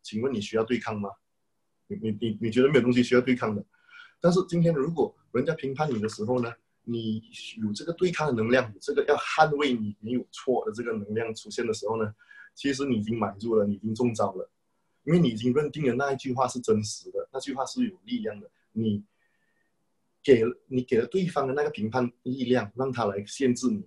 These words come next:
让他来影响你的情绪，影响你的开心。所以比如说这边有一个人他的提问就是：如果别人对你有评判，即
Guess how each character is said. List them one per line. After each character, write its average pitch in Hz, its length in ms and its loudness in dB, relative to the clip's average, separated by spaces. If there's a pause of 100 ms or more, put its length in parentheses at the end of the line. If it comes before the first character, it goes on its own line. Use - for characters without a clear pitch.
让 131 160 -2
他 123 160 -2
来 101 240 -4 (220)
影 107 180 0
响 101 220 -4
你 92 60 -20
的 101 80 -4
情 - 260 -12
绪， 107 320 -8
影 107 100 -4
响 110 120 -6
你 - 120 -18
的 - 100 -20
开 101 160 -8
心。 95 240 -14 (1200)
所 120 120 0
以 107 40 2
比 104 100 -2
如 113 60 0
说 127 100 4
这 139 80 0
边 135 120 2
有 107 100 0
一 113 40 0
个 123 60 4
人 123 80 4
他 113 100 -2
的 110 80 6
提 101 220 -2
问 110 100 0
就 113 60 -8
是： 113 200 -4 (180)
如 190 140 4
果 143 140 6
别 135 120 8
人 139 120 6
对 156 140 -4
你 123 120 0
有 104 80 0
评 104 200 -6
判， 110 240 -2 (280)
即 170 300 -4